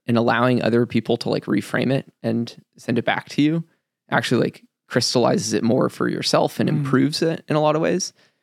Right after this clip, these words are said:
Speaker 1: Um, and so I think a lot of that just comes down to, like, how do you communicate things? How do you, like, motivate people?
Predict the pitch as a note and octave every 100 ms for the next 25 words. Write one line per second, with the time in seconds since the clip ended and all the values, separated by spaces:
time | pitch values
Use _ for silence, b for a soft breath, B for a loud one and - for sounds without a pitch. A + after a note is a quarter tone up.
0 | _ _ - B2 B2 - - - - B2+
1 | - B2 A#2 C3+ B2+ - B2 A2+ B2 A2+
2 | A2+ A2+ A2+ - A2+ - A2 - A#2 A#2+
3 | - - - _ _ _ _ _ _ _
4 | _ _ _ - A2+ B2+ G2 A2+ A2 A2+
5 | G#2+ - - G2+ A2 - B2+ E3+ A2 B2+
6 | A#2+ - - F#2 A#2 A2 - A2 - A#2+
7 | A#2